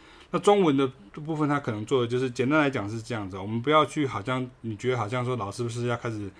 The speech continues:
骂人家或者怎样，不是。因为中-，就是中文的感觉，他就是会做的比较中意啊，就是感觉上比较中意，这是第一个。第二个，他会做的比较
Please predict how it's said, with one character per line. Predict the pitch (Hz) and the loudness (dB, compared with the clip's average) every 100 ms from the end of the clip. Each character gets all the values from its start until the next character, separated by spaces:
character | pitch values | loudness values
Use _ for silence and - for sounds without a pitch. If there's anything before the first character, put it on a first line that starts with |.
| - - | -20 -6
骂 | 131 117 | -2 0
人 | 101 98 | -2 -8
家 | 104 101 | -8 -6
或 | 104 | -6
者 | |
怎 | 98 | -8
样， | 90 | -10
不 | 92 | -10
是。 | 101 113 | -10 -8
因 | 98 - - - - - 180 | -10 -14 -20 -20 -20 -6 -4
为 | |
中-， | 180 180 175 180 - | 0 0 0 -6 -12
就 | 165 | -8
是 | 170 | -6
中 | - 180 170 | 2 4 6
文 | 123 | 4
的 | |
感 | 120 107 | 0 -4
觉， | |
他 | 110 131 | -2 0
就 | 147 | 2
是 | 139 | 2
会 | 143 | 2
做 | 139 143 | 2 2
的 | 110 | 2
比 | 104 | -2
较 | 110 | -4
中 | - 123 | 0 0
意 | 110 120 104 | 0 -6 -6
啊， | 95 - _ _ | -12 -18 _ _
就 | 139 | -6
是 | 135 | -4
感 | 127 107 | -4 -4
觉 | 120 | -2
上 | 127 | -2
比 | 107 | -2
较 | 110 | -6
中 | - 120 113 | -2 -2 0
意， | |
这 | 113 | 0
是 | |
第 | 120 120 113 | 0 -2 -6
一 | |
个。 | 101 95 | -6 -4
第 | 160 | 0
二 | 143 | 0
个， | |
他 | 120 131 | 2 4
会 | 135 | 4
做 | 135 117 | 2 -2
的 | |
比 | 95 | -4
较 | 117 110 | -6 -6